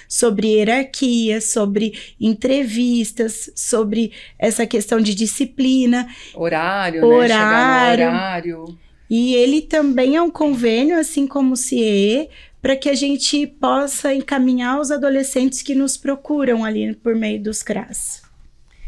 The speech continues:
Speaker 2: Então, é uma parceria bem, como a gente falou, né? Bem, é,
Speaker 1: De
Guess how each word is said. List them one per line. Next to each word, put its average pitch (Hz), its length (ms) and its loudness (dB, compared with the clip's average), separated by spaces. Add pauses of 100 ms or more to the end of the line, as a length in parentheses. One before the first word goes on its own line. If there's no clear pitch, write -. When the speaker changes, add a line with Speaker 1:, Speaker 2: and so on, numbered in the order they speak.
(640)
Speaker 2:
Então, 160 240 -8
é 165 80 -14
uma 170 220 -12
parceria 175 520 -6
bem, 190 800 -8 (200)
como 170 180 -8
a 175 40 -6
gente 170 220 -16
falou, 165 280 -8
né? 185 200 -12
Bem, 170 540 -10
é, 143 100 -10
Speaker 1:
De 113 300 -12